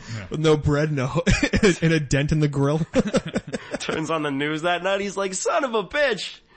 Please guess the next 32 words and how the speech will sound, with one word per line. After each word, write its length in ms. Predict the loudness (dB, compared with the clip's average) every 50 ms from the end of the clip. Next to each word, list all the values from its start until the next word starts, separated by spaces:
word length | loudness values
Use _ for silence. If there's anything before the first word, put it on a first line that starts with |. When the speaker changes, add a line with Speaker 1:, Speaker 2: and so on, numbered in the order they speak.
| -20 -20 _ _ _ _ _ _ -12
Speaker 2:
Uh, 120 | -10 -8
the 180 | -6 -4 -4 -2
guy 200 | -2 -2 -2 -2
opens 260 | -2 -2 -2 -4 -4
to 60 | -4
the 80 | -4 -2
back, 320 | 0 0 2 2 2 2
he's 180 | 0 -2 -2 -2
like, 380 | -2 -4 -2 -4 -6 -8 -10 _ _ _ _ _ _ _ _ _ _ -8
"What 160 | -6 -4 -2
the 80 | -2
fuck? 380 | -2 0 2 4 4 4 2 0 -4 -8 -4 0
Speaker 3:
<laughs> 520 | 0 2 2 2 2 0 0 -2 -4 -6 -8 _ _ _ _ -8 -2
Speaker 2:
Oh, 120 | 2 4
I 100 | 4 6
must 220 | 6 6 4 4 4
have 80 | 2 0
forgot 200 | 2 2 2 2
to 60 | 4
put 200 | 2 2 2 2
bread 260 | 2 2 2 2 2
in 140 | 2 0 -2
this 160 | -4 -6 -6
truck." 320 | -4 -4 -2 -2 -2 -4 -6 -8 -10 -10 -10 -10 -10 -10 -12 -14 -14 -16 -16 -18 -20 -20
<laughs> 800 | -20 -20 -20 -20 -20 -20 -20 -20 _ -20 -18 -18 -18 -18 -16 -10
I'll 160 | -4 -2 2 2
be 80 | 4
back. 320 | 4 2 2 0 -2 -2 -2 -4 -4 -6 -8 -12 -14 -14 -16 -20 -20 -20 -20 -20 -20 -20 -10 -6 -6 -4 -4 -4 -6 -6 -8 -8 -8 -8 -10 -12 -16 -18 -20 -20 -20 -20 -20 -20 -20 -20 -20 -20 -20 -20 -20 -20 -20 -20 -20 -20 -20 -20 -20 _ _ -20 -20 -20 -20 -20 _ _ _ _ _ _ _ _ _ _ _ _ _ _ _ _ -20 _ _ _ _ _ _ _ _ _ -12
Speaker 1:
So 180 | -6 -4 -2
I, 240 | -2 0 -2 -4 -6 -8
I'm 180 | -10 -6 -2
Speaker 2:
Ricky. 1400 | 0 2 2 2 2 2 2 4 4 4 4 4 4 4 4 2 2 2 2 0 0 -2 -4 -4 -6 -8 -10 -10 -12